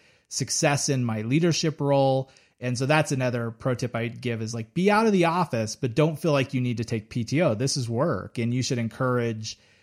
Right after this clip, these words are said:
uh, your team to do it as well. Like, on my team, every one of my senior leaders takes a quarterly retreat,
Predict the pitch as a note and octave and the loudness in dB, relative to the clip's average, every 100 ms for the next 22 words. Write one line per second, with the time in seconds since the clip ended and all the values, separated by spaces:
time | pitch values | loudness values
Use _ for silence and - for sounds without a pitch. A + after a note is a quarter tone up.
0 | _ B2 B2 A#2 A2+ D3+ G3+ - B2+ A2+ | _ -2 0 0 2 2 2 2 0 0
1 | A2+ A2+ G#2+ G2+ C3 A#2+ G#2+ A2 A#2+ B2 | -2 -4 -4 -2 0 0 -2 -4 -2 0
2 | C#3+ C#3+ C3 B2 A2+ A2 _ _ _ C#3+ | 0 0 -2 0 -2 -6 _ _ _ 2
3 | D3 C#3 C3 C3 B2+ A#2 - B2 A#2 A2+ | 4 2 2 0 -2 -2 -2 -2 -2 -2
4 | A2 G#2+ - B2+ - A#2 - A#2 A2+ A2 | -2 -6 -4 -4 -2 -6 -2 -2 0 -2
5 | G#2+ - C3 A#2+ G#2 - | -6 -6 -4 -2 -4 -8